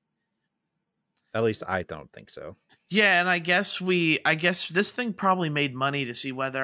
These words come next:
Speaker 2: or not, 'cause the movie was originally delayed, and then
Speaker 1: Yeah.
Speaker 2: people were thinking, "Oh, like, s-, one of the Spider-Mens are getting their, like, sh-, scenes reshot or is being added to the movie." So I kinda wonder, like, I'm intrigued whether or not that stuff's actually true,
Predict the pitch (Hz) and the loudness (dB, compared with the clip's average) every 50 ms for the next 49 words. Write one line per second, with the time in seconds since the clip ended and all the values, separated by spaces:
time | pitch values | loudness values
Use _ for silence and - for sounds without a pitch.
0 | 131 131 127 127 127 127 127 127 - - - 151 139 151 156 175 196 208 196 190 | -2 -2 -2 -2 -2 0 0 0 -2 -4 -10 -12 -10 -4 -2 -2 -2 0 0 0
1 | 170 156 143 147 147 147 156 156 143 139 131 123 117 113 123 131 123 110 104 107 | -2 0 0 0 0 0 -4 -6 -8 -8 -8 -10 -10 -6 -4 -4 -2 -2 -4 -6
2 | 107 - _ _ _ _ - 139 139 139 135 - - 156 151 139 135 131 135 139 | -10 -12 _ _ _ _ -8 -8 -6 -4 -4 -4 -4 -4 -8 -12 -16 -16 -18 -18
3 | 135 143 143 139 131 135 131 - - 139 139 135 135 131 127 123 123 120 113 - | -14 -14 -16 -16 -16 -18 -12 -4 -2 -2 0 0 -2 -4 -4 -4 -4 -4 -6 -6
4 | - - - 151 135 127 139 143 143 135 135 123 113 - - - 135 135 135 127 | -6 -6 -6 -6 -6 -8 -8 -8 -8 -8 -12 -10 -10 -10 -8 -4 -4 -4 -4 -4
5 | 123 123 123 113 113 117 120 120 120 120 120 123 123 120 117 117 117 117 117 117 | -8 -10 -10 -12 -14 -14 -16 -20 -20 -20 _ _ -14 -14 -14 -14 -18 -18 -18 -16
6 | 123 127 120 107 110 _ - - - - - - - - - - _ _ _ - | -14 -14 -14 -16 -16 _ -18 -16 -14 -14 -12 -10 -10 -12 -12 -14 _ _ _ -12
7 | - - 151 151 147 143 135 127 - 123 120 120 117 - - 139 123 120 120 120 | -10 -10 -10 -10 -12 -12 -12 -16 -18 -18 -20 -16 -10 -10 -6 -4 -2 -2 -2 -2
8 | - - _ _ _ _ _ _ _ _ _ _ _ - 135 135 131 135 135 135 | -2 -6 _ _ _ _ _ _ _ _ _ _ _ -14 -12 -12 -12 -12 -10 -10
9 | 131 120 87 135 131 127 123 120 123 - 135 120 120 120 117 110 107 117 120 - | -10 -10 -8 -6 -4 -4 -4 -6 -10 -14 -16 -16 -18 -16 -16 -16 -16 -14 -12 -8
10 | 160 156 151 160 156 - 196 180 160 143 135 139 139 147 143 151 151 151 156 147 | -4 0 0 0 0 0 0 0 0 0 -2 -2 -4 -2 -4 -4 -4 -4 -6 -8
11 | _ _ _ _ _ _ _ _ _ _ 139 147 147 123 147 180 202 196 180 151 | _ _ _ _ _ _ _ _ _ _ -4 -2 0 0 0 0 0 0 -4 -8
12 | 131 - - 156 135 123 120 127 127 127 123 123 123 123 123 123 123 123 - 131 | -8 -10 -8 -8 -8 -8 -10 -12 -16 -14 -14 -12 -14 -14 -10 -8 -8 -8 -8 -10
13 | 131 123 120 - - 135 123 - - 123 120 - - - 117 113 - - - 120 | -14 -14 -14 -12 -14 -14 -12 -12 -12 -12 -12 -12 -14 -16 -16 -18 -20 -20 -20 -18
14 | 120 123 123 135 139 | -16 -16 -16 -18 -20